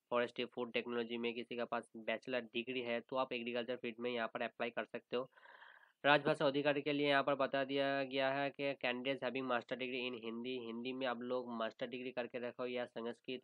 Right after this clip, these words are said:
with English subject bachelor level, मतलब आप लोग को मास्टर डिग्री होना चाहिए हिंदी या संस्कृत with इंग्लिश में, तो आप इसके लिए एलिजिबल हो। लॉ ऑफिसर यहाँ पर कैंडिडेट है bachelor degree in एल एल बी। एल एल बी जो कोर्स होता है,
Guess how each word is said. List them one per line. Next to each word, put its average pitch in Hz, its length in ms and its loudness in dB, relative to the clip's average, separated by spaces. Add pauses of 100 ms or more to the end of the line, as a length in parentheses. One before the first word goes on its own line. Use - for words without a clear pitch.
with 123 200 -6
English 123 380 -4 (120)
subject 117 480 -4
bachelor 120 500 -2
level, 127 220 -2 (720)
मतलब 135 280 0 (140)
आप 123 160 -2
लोग 127 160 -2
को 131 180 0
मास्टर 117 340 0
डिग्री 127 220 -6
होना 120 220 -2
चाहिए 123 320 -4
हिंदी 117 420 -2
या 120 100 0
संस्कृत 120 560 -6
with 117 260 -6
इंग्लिश 117 360 -4
में, 117 160 -2 (480)
तो 143 60 -2
आप 135 140 0
इसके 127 240 -6
लिए 127 160 -2
एलिजिबल 117 360 -2
हो। 107 220 -6
लॉ 107 160 -2
ऑफिसर 131 440 0
यहाँ 120 260 0
पर 123 260 2
कैंडिडेट 117 320 -2
है 123 120 0
bachelor 117 360 -4
degree 117 260 -2
in 120 80 -6
एल 117 400 -6 (640)
एल 127 200 -4 (140)
बी। 127 240 -2 (460)
एल 143 120 2
एल 170 120 2
बी 175 100 2
जो 165 160 -2
कोर्स 131 360 -4
होता 143 200 0
है, 139 160 2